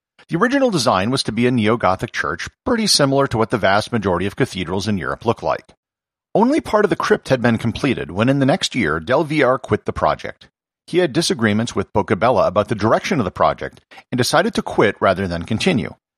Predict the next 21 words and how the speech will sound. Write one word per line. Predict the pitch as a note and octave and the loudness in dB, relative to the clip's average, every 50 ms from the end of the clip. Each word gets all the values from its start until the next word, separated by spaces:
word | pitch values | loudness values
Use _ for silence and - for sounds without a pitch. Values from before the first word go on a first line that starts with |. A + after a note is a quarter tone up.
| _ _ _ _ - | _ _ _ _ 0
Bocabella | - G#3+ G#3+ - G#3+ F#3 F3+ D#3+ D#3+ E3+ C#3 | 0 0 2 2 2 4 4 4 4 4 4
then | C#3+ C3+ A#2+ | 2 2 2
offered | - B2 C#3+ - - C3 G#2+ F2+ | 2 2 2 2 2 0 0 0
the | E2+ | 0
job | D2 E2+ C#2+ C#2 C#2+ - - | 0 2 2 2 2 0 -4
to | D2 | -4
his | D#2 B2 A#2+ A2+ | -2 -2 0 0
advisor, | C3 A2+ B2 A#2 G#2 F#2+ - - - - - | 0 0 2 2 0 0 -2 -6 -10 -10 -10
Joan | - - G#2+ F#2+ G2+ C3 E3 F3+ | -6 -2 0 0 2 2 0 0
Martorell, | E3+ C#3+ C3+ C3+ B2 A2+ G2 F#2+ D#2+ - - - | 0 0 0 0 0 2 2 2 2 0 0 -4
who | - - - A#2 | -10 -8 -6 -4
declined. | G#2+ A2+ - - D#3+ D#3+ G2+ C#2+ - - - _ _ _ _ _ _ _ _ _ _ _ _ _ _ - | -4 -4 0 0 2 2 2 0 -4 -8 -14 _ _ _ _ _ _ _ _ _ _ _ _ _ _ -2
Martorell, | D3 D#3+ C#3 D3+ D3 F#3+ A3+ C4+ A#3 | -2 0 2 2 2 2 2 2 2
however, | G3+ D#3+ B2 A2+ G#2+ G2+ G#2+ G#2 | 2 2 2 2 2 2 2 2
recommended | G#2 A2 B2 - - F3 D#3+ D3+ D3 D3 D3+ D3 - - | 2 2 0 0 0 0 0 2 2 2 2 0 0 0
another | - D3+ D3+ F#3 A3 A#3 A#3+ G#3 | 0 0 2 2 0 2 0 0
local | C#3 G#2+ G#2 F#2 - F#2+ F2+ | 2 2 0 0 0 0 0
architect | D#2+ D#2 - D#2 - F2 D#2+ - | 0 -2 -4 -6 -6 -6 -6 -4
for | - C#3+ | -4 -2
the | D3+ | -2
job, | E3 C#3+ C#3 F#2 C2 B1+ - - | 0 2 2 2 2 0 -4 -6